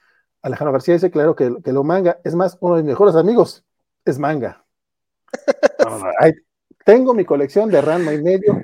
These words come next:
Speaker 1: y leída. Y también los de Monster, también los leí.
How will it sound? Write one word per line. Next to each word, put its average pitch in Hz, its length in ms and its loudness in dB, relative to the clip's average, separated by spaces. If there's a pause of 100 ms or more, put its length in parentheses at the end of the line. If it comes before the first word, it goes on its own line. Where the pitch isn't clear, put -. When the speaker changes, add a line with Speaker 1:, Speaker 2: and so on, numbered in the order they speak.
Speaker 1:
y 220 300 -4
leída. 165 600 0 (720)
Y 123 100 -12
también 139 260 -6
los 170 100 2
de 151 80 -2
Monster, 127 360 -8
también 120 240 -10
los 127 100 -4
leí. 98 260 -8